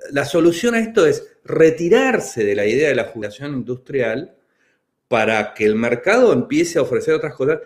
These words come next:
y después veamos la ambulancia. Pero es,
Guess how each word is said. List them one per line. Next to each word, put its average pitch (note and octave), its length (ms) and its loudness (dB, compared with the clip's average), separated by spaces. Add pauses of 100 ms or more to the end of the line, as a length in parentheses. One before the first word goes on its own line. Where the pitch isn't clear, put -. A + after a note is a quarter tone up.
(380)
y A3 100 2
después A3+ 420 2
veamos C#4 460 2
la A2+ 120 0
ambulancia. G2 840 -4 (120)
Pero C#3+ 400 -2 (520)
es, G3+ 380 0